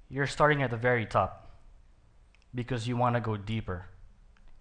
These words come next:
And when you say you're deep, you're already grounded. There is no other way to go because you're already deep. And the question is, we ask ourselves, is our Christian life, are we deep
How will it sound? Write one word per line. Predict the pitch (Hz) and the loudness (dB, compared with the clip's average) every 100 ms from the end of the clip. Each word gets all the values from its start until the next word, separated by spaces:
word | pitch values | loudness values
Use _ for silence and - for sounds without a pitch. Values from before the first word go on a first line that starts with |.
| - - - - - | -20 -20 -20 -20 -12
And | 127 | -4
when | 127 | 0
you | 135 | 0
say | 123 156 | 0 -2
you're | 131 117 | -2 -4
deep, | 110 160 135 - - - - - - | 2 2 2 -2 -16 -20 -20 -20 -14
you're | 120 113 | -10 -2
already | 127 127 110 | 0 0 -4
grounded. | 104 107 110 98 85 - - - - - - - | -2 0 0 -2 -8 -10 -18 -20 -20 -20 -20 -8
There | 113 117 | -2 0
is | 117 | 0
no | 123 113 | -4 0
other | 117 117 | 0 0
way | 110 110 | -2 -2
to | 104 | -2
go | 107 113 98 - - - - - - _ | 0 0 0 -6 -18 -20 -20 -20 -20 _
because | 110 113 101 | -10 -8 -6
you're | 104 | -4
already | 101 95 | -4 -6
deep. | 92 107 90 - - - - - - - - - - - - - | -6 -8 -8 -14 -20 -20 -20 -20 -20 -20 -20 -20 -20 -20 -20 -10
And | 117 | -8
the | 113 | -4
question | - 165 - 143 | 0 0 0 -4
is, | 131 120 | -4 -4
we | 120 | -4
ask | 117 127 - | 0 0 0
ourselves, | 123 113 110 107 - 117 | -4 -4 -4 -6 -10 -6
is | 120 | -4
our | 120 | -4
Christian | 120 131 - 127 | -4 -6 -4 -4
life, | 117 107 - | -4 -4 -4
are | 120 | -6
we | 117 | -4
deep | 107 107 190 - | -6 -4 -4 -6